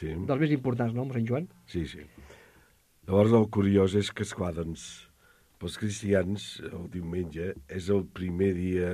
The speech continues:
Speaker 1: de la setmana, o sigui, hauria, hauria de ser el primer dia laborable, perquè
Speaker 2: No tinc idees, eh? No tinc
Speaker 1: Què?
Speaker 2: no, no tinc idees, que hi fa.
Speaker 1: No, no.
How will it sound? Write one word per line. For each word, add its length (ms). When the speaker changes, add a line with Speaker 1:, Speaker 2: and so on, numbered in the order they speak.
Speaker 1:
de 160
la 80
setmana, 480
o 80
sigui, 320
hauria, 340
hauria 300
de 80
ser 140
el 20
primer 320
dia 160
laborable, 600
perquè 640
Speaker 2:
No 80
tinc 160
idees, 480
eh? 140
No 100
tinc 160
Speaker 1:
Què? 160
Speaker 2:
no, 140
no 100
tinc 240
idees, 400
que 160
hi 80
fa. 140
Speaker 1:
No, 240
no. 140